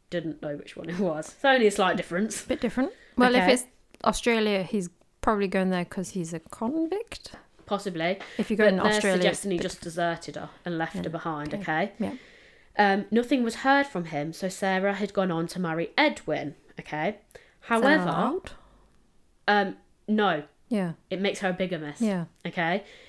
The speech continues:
Speaker 1: James was still alive,
Speaker 2: Yeah.
Speaker 1: okay? And came back,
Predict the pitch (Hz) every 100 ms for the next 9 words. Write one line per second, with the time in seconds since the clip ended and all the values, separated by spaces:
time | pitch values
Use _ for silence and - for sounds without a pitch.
0 | - _ _ _ _ - 233 233 220 -
1 | 190 190 294 294 - - - 180 170 160
2 | 147 156 226 180 165 180 170 170 254 -
3 | _ - - - - 208 208 190 - _
4 | _ _ _ _ - - 214 220 202 -
5 | -